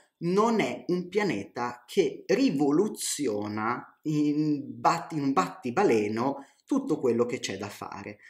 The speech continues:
Saturno è un pianeta lento che si prende il tempo e che vi dà anche tutto il tempo che vi serve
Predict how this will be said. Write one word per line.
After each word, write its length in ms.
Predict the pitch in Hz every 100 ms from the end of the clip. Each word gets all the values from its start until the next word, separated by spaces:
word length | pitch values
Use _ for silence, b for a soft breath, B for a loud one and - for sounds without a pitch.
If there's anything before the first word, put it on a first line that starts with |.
| B
Saturno 420 | 262 254 302 269
è 40 |
un 100 | 233
pianeta 440 | 233 208 196 196 165
lento 460 | 117 92 95 -
che 100 | 123
si 220 | 151 165 165
prende 380 | 165 165 139
il 320 | 131 123 113 -
tempo 640 | 143 143 151 - 190 -
e 100 | 202
che 140 | -
vi 240 | 196 240 196
dà 180 | 269 277
anche 640 | 214 190 180 165 156 -
tutto 400 | 320 311 _ 143
il 220 | 120 107
tempo 460 | - 101 98 - 98
che 140 | -
vi 100 | 95
serve 880 | - - 98 90 - 98 127 208 -